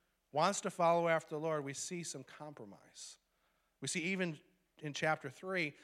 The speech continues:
that first he married the wife of Pharaoh. Now, again, in the Old Testament, there was, uh, many prescriptions against marrying foreign women, and the reason it was not an ethnic thing, it was a religious thing, because when, uh,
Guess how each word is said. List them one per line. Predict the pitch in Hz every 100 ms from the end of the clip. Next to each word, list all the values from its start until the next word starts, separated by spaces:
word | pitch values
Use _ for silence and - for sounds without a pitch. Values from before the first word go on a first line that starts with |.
| _ _
that | 127
first | - 180 165 -
he | 151
married | 151 156 156 143 120 _ _ -
the |
wife | 120 131 131 120
of |
Pharaoh. | - - 131 120 107 82 _ _ _ _ _ _ _ _ _ _ _
Now, | 139 147
again, | 170 165
in | 156
the | 147
Old | 151 160 143
Testament, | 156 147 - 147 135 117
there | 131
was, | 131 120 - _ -
uh, | 120 120
many | 160 160
prescriptions | 147 139 160 156 151 139
against | 131 147 139 135
marrying | 131 143 147 139
foreign | 127 143 147 139
women, | 139 147 139
and | 127
the | 127
reason | 143 170 151 147 - -
it |
was | 131 147
not | 165 151
an | -
ethnic | 165 190 156 131
thing, | 127 131 127
it | 139
was | 131
a |
religious | 135 190 196 147
thing, | - 117 117 - - - -
because | 135 151 147 147
when, | 151 151 - _ _
uh, | 131 135 127